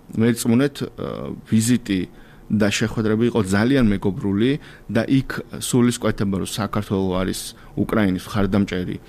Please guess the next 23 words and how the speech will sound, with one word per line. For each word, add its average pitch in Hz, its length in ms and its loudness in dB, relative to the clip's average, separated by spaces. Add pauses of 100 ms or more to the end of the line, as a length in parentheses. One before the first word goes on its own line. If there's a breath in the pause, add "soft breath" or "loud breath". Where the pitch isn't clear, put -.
(260 loud breath)
ამ 117 300 2 (120)
მძიმე 98 560 2 (120)
წუთებში, - 520 -6
ამ 110 160 0
ვითარებაში. 110 600 -2 (260 loud breath)
ამას 131 320 0
დაკავშირებით 113 500 -2
კითხვის - 500 -6
ნიშნები, - 540 -2
როგორც - 320 -8
ასეთი, 107 420 -6 (240 loud breath)
გამოთქმული 95 680 2
არ 92 200 -2
ყოფილა 107 360 -2
და 139 100 0
ამიტომ 120 300 2
მგონია, 107 380 4
რომ 120 160 2
ეს 110 180 -2
იყო - 160 -2
მართლა 104 300 0
ძალიან 101 340 2
კარგი 98 340 -2